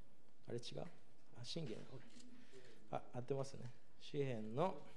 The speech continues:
すいません、私が箴言にいました。はい、行きましょう。せーの。けれども、アーメン。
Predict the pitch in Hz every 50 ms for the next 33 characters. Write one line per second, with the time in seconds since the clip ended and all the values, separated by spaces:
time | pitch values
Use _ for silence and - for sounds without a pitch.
0 | - - - - - - - - - - - - - - - - - - - -
1 | - - - - - - - - - 104 104 98 - - - - 101 101 107 104
2 | 104 - - 98 101 101 - - - 131 120 107 92 87 90 92 - - - -
3 | - - - - - - - - - - - 202 196 190 185 - 180 180 - 175
4 | - - - 180 175 - - - - - 151 180 190 - 170 165 170 165 160 147
5 | 151 143 139 127 - - 120 113 113 113 110 - 240 285 285 254 202 170 156 139
6 | 131 - 214 226 - - - - - - - - - - - - - - - -
7 | - 226 - - - - - - - - - - - - - - - - - -
8 | - - - - - - - - - 220 - 392 392 381 - - - - - -
9 | - - - - - - - - - - - - - - - - - - - -
10 | - - - - - - - - - 156 175 180 170 156 135 113